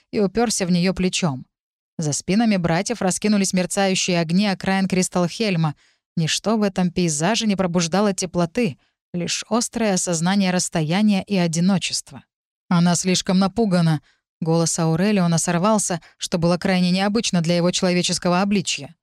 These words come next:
Я сжал кулаки так сильно, что ногти впились в ладони, оставляя болезненные следы. Но боль была лишь слабым эхом того хаоса, что творился внутри. Я балансировал на грани. Гнев, усталость и страх боролись друг с другом.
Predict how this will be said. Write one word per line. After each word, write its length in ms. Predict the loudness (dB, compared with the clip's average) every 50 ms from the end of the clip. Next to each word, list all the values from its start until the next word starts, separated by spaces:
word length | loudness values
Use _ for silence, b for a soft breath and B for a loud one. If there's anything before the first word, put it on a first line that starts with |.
| _ _ _ _ _ _ _ -4
Я 200 | -2 0 0 0
сжал 320 | 0 0 0 0 0 0
кулаки 380 | 0 0 0 0 0 0 -2 -2
так 180 | -2 -2 -2
сильно, 380 | -4 -6 -4 -2 0 0 0 0
что 180 | 0 0 0 2
ногти 340 | 2 2 0 0 -2 -4
впились 560 | -4 -4 -4 -2 -2 0 0 0 0 -2 -2 -2
в 60 | -2
ладони, 520 | -2 -2 0 0 0 2 2 2 0 -2 B B B B
оставляя 480 | B -2 0 0 0 2 2 0 0 0
болезненные 500 | 0 0 0 2 2 2 2 4 2 2
следы. 500 | 0 0 -2 -2 0 0 -2 -2 -4 -6 _ _ _ _ _ _ _ -6 -4
Но 160 | -2 -2 -2
боль 240 | -2 0 0 0 0
была 240 | 0 0 0 2
лишь 220 | 2 0 0 -2 -2
слабым 420 | -2 0 0 0 0 0 0 -2 -2
эхом 340 | -2 -4 -2 -2 -2 -2 0
того 240 | 0 0 0 0 0
хаоса, 480 | -2 0 0 0 2 0 0 -2 -2 -4
что 160 | -2 -2 -2
творился 460 | 0 0 0 2 0 0 0 0 0
внутри. 440 | 2 2 2 2 0 -2 -2 -2 -6 b b b b b b _ -4
Я 220 | -2 0 0 0
балансировал 680 | 2 2 2 2 2 0 0 -2 -2 -2 0 0 2 2
на 140 | 2 0 0
грани. 500 | -2 -2 -2 -2 -2 -4 -6 -12 -16 _ _ _ _ _ -6
Гнев, 460 | -4 -2 2 2 4 4 2 0 0
усталость 580 | -2 -2 -2 -2 -2 0 2 2 0 0 -2 -4
и 100 | -4 -4
страх 440 | -4 -4 -4 -2 -2 0 0 0 0
боролись 420 | 0 2 2 2 2 2 0 0
друг 220 | 0 0 0 0 0
с 20 |
другом. 420 | 0 0 0 2 2 0 -2 -2